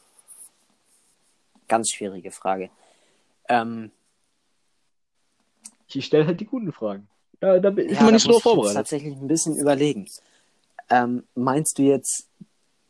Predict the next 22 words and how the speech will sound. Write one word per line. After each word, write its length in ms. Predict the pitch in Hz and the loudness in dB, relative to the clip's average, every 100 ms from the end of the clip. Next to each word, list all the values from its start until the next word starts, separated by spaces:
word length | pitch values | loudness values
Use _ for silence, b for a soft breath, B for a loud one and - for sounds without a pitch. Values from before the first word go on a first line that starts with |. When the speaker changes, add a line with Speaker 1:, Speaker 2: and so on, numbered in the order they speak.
| _ _ _ - | _ _ _ -8
Speaker 2:
In 80 | 190 | -4
der 100 | 160 | -2
Zwischenzeit 160 | 156 147 | 0 2
Speaker 1:
meinst 120 | 147 - | 0 2
du 40 | |
Speaker 2:
können 60 | 139 | 2
wir 60 | 123 | 2
Speaker 1:
jetzt 100 | 113 | 2
Speaker 2:
etwas 120 | - | 0
Werbung 220 | 110 110 | 0 0
Speaker 1:
Preis-Leistung 600 | 107 170 - 190 190 175 | -2 -4 -6 -6 -8 -6
oder 240 | 147 123 | -6 -6
generell 440 | 117 139 180 165 147 | -6 -6 -2 0 0
Leistung 680 | 127 170 - - 180 180 143 | 0 -2 -6 -8 -6 -6 -6
oder 340 | 131 127 123 | -2 0 -2
Preis 640 | - - 123 151 180 - - | -6 -10 -6 -4 -4 -8 -10
oder 260 | 123 123 - _ _ | -8 -6 -8 _ _
generell 420 | - 151 143 127 | -4 -4 -4 -4
Speaker 2:
Generell 180 | 127 143 135 123 | 2 2 2 0
Speaker 1:
Leistung? 20 | |
Speaker 2:
Leistung. 340 | 113 101 - - _ _ _ _ 131 | 0 -2 -8 -20 _ _ _ _ 0
Generell. 400 | 131 123 113 | 0 2 0